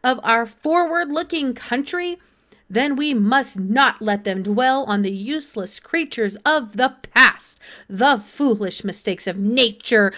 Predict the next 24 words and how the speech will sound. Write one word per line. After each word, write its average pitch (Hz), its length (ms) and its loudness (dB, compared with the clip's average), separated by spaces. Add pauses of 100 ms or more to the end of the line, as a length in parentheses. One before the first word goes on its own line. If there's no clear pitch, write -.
(140)
discarded 302 720 0
long 294 240 4
before 285 320 4
Columbus 285 560 2
planted 294 360 -2
the 285 120 -2
American 269 420 2
flag 269 380 2
on 277 220 0
our 269 200 4
beautiful 247 600 0
shores. 202 680 -2 (440)
No, 214 360 4
gentlemen, 214 600 0 (180)
there 233 240 4
must 208 340 0
be 208 140 -2
no 202 160 0
living 196 300 -2
in 202 100 2
the 202 80 2
past 202 340 0
for 208 200 2
us, 208 280 2